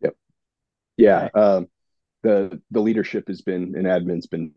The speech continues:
Speaker 1: pretty supportive of us, considering how much it costs to constantly be sending guys out. But
Speaker 2: Right. Okay.
Speaker 1: Yeah.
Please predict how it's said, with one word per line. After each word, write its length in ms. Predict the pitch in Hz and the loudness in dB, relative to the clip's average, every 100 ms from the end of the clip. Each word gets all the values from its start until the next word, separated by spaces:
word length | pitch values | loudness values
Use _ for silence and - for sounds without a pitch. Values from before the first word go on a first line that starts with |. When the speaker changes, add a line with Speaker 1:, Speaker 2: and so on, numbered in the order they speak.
| - _ _ - - | -20 _ _ -20 -6
Speaker 1:
pretty 160 | 95 92 | -4 -4
supportive 480 | - - 87 78 | -4 0 0 0
of 140 | 78 82 | -2 -4
us, 160 | - | -6
considering 360 | - 90 80 78 | -6 -2 0 0
how 120 | 85 | -2
much 240 | 82 87 - | -2 -2 -4
it 80 | - | -4
costs 400 | 85 82 - - | -2 -2 -4 -6
to 200 | - - _ _ _ _ | -6 -6 _ _ _ _
constantly 520 | - 123 - 71 82 | -4 -4 -2 -2 0
be 160 | 82 - | -2 -4
sending 280 | - 80 82 | -4 -4 -2
guys 280 | 85 80 82 | 0 0 0
out. 260 | 80 - - | 0 -2 -10
But 120 | - - | -16 -12
Speaker 2:
Right. 300 | 135 127 92 - _ _ _ _ _ _ _ _ _ - | -6 -6 -8 -16 _ _ _ _ _ _ _ _ _ -20
Okay. 160 | 131 - | -8 -4
Speaker 1:
Yeah. 200 | 220 | -4